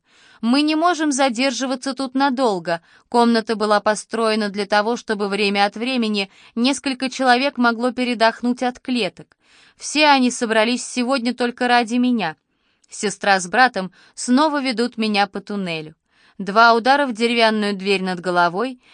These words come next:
и Гарриган распахивает её, помогает выбраться сначала Несси, а потом мне. Коннелл вылезает сам, закрывает дверь, присыпает её землёй и камнями.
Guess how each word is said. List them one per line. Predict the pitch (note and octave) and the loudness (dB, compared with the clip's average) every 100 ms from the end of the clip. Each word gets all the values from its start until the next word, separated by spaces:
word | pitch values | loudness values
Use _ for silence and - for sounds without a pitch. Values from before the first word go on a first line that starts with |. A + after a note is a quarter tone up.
| _ | _
и | A#3+ B3 | -6 0
Гарриган | C#4+ D#4+ D#4 C#4 C#4 B3 | 2 2 2 0 0 0
распахивает | A3+ A3 - - F#3+ F#3+ - G#3+ G#3+ - | 0 0 0 2 2 2 -4 -4 -4 -6
её, | G#3+ G#3+ A#3 B3 - _ | -8 -6 -6 -10 -20 _
помогает | A#3+ B3+ C4 C#4 E4+ C#4+ | 2 6 6 6 2 2
выбраться | G#3+ C4+ C4+ C4 A#3+ | -4 -2 -2 -2 -4
сначала | A3+ G#3+ G3+ G#3 F#3+ F#3 | -6 -4 -2 -2 0 -2
Несси, | F#3 B3 B3 - C#4 - | -2 -2 -4 -8 -10 -2
а | F#3+ | 0
потом | F#3+ F3 G3 G3 G3 | 2 0 -2 -4 -4
мне. | F#3+ F3+ D#3 D#3 _ _ _ _ _ _ | -6 -6 -10 -14 _ _ _ _ _ _
Коннелл | C4+ C4+ C4 | 0 2 2
вылезает | B3 A#3+ A#3+ G#3+ G#3+ G#3 - | 2 0 0 2 4 2 -2
сам, | - D4 F#3+ _ _ - | 0 0 0 _ _ -12
закрывает | G#3 B3+ C#4 C#4+ C#4 C4 G3 | -6 -4 0 4 4 2 -2
дверь, | G3 A#3+ C#4+ | -2 -2 -2
присыпает | - A#3+ - C4 D4+ C4 - | -4 -4 -4 0 2 2 0
её | A3+ A3 | -4 -4
землёй | F3+ G3+ G3+ G3+ A#3+ | -2 -2 -2 0 -2
и | |
камнями. | A#3 A3 G3+ E3+ D#3 D3 D3+ | -2 -2 -2 -4 -8 -10 -16